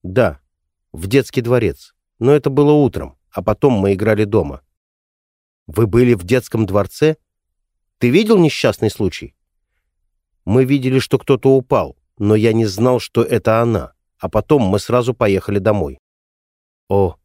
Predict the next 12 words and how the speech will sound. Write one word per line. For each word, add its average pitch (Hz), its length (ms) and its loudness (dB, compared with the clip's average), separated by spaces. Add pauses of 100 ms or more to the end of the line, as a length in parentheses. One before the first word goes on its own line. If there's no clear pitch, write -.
(140)
ты, 127 120 2
наверное, 113 520 2
расстроился», 113 720 0
сказала 90 420 -4
мать, 107 300 -2 (240)
быстро 120 400 -2
найдя 110 400 2
оправдание 98 600 0
для 101 160 -4
своего 90 400 -2
любимого 90 480 -4
сына. 76 400 -6